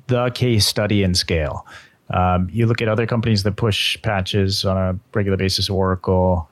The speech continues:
uh, Google also is, is definitely a case study in scale, uh, though that's, you know, all of that would be centered around the browser, where Microsoft has many patches and many, you know, sort of manual, manual deployment mechanisms as well.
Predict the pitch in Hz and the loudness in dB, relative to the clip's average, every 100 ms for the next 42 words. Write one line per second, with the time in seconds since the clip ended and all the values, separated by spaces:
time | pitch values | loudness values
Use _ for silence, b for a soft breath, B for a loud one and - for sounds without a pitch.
0 | - 107 87 85 90 - 135 117 127 123 | -6 -2 -2 -2 -4 -4 -4 0 0 2
1 | 113 104 107 107 120 110 107 101 98 - | 2 2 2 2 2 4 4 4 2 0
2 | 104 92 107 110 107 - 107 95 - 104 | 0 -2 -2 -2 -2 0 0 0 0 0
3 | - 104 95 92 92 - 92 92 92 b | 2 0 2 2 0 0 2 2 2 b
4 | b b b - - 87 85 82 101 92 | b b b -6 0 2 0 0 2 2
5 | 85 - - 98 85 87 104 104 98 95 | 2 -2 0 0 -2 -4 0 0 2 -2
6 | - 117 98 92 - 98 90 90 87 92 | -4 -2 0 0 0 2 2 0 0 0
7 | 95 95 90 87 85 B B B - 95 | 0 0 0 0 -2 B B B 0 0
8 | 101 101 98 - 92 85 95 104 101 98 | 0 0 -2 0 -2 0 2 2 2 0
9 | 95 - 82 82 82 - - 95 92 95 | -2 -2 -2 -2 -4 -4 -4 -2 0 2
10 | 95 92 82 - - - 90 92 87 87 | 2 2 -2 -8 -10 -6 -4 -4 -4 -2
11 | 95 104 110 101 98 - - 104 104 110 | 0 2 2 0 -2 -8 -4 0 2 2
12 | 98 - 95 92 80 90 - 87 90 82 | 0 -2 -2 -2 -2 -4 -4 -6 -4 -8
13 | 85 98 92 87 | -6 -2 -2 -2